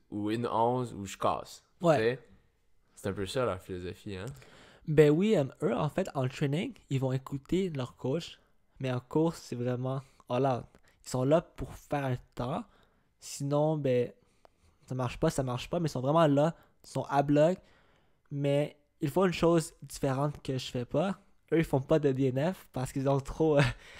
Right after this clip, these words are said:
Speaker 2: ils sont trop d'honneur.
Speaker 1: Ouais, ouais, ils ont,
Speaker 2: Ouais.
Speaker 1: ils ont trop honte sinon.
Speaker 2: Ouais, puis aussi, c'est qu'au Japon, euh, une des valeurs,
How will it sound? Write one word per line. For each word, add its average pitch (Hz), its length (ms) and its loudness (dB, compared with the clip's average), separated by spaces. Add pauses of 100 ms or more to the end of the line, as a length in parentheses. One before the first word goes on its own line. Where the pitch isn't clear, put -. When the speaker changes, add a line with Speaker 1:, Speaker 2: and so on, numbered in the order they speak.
(100)
Speaker 2:
ils - 40 -20
sont 131 140 -6
trop - 300 0
d'honneur. 139 540 0 (120)
Speaker 1:
Ouais, 104 260 0
ouais, 110 200 4
ils 107 100 -4
ont, 107 120 -2
Speaker 2:
Ouais. 139 200 0
Speaker 1:
ils 139 40 -2
ont 101 60 -4
trop 101 220 -12
honte 98 180 -6
sinon. 98 340 -10 (360)
Speaker 2:
Ouais, 151 180 0
puis 139 200 -4
aussi, 151 340 -4
c'est - 160 -8
qu'au 147 100 0
Japon, 160 460 -2
euh, 135 80 -2 (560)
une 196 160 0
des 156 100 2
valeurs, 139 560 0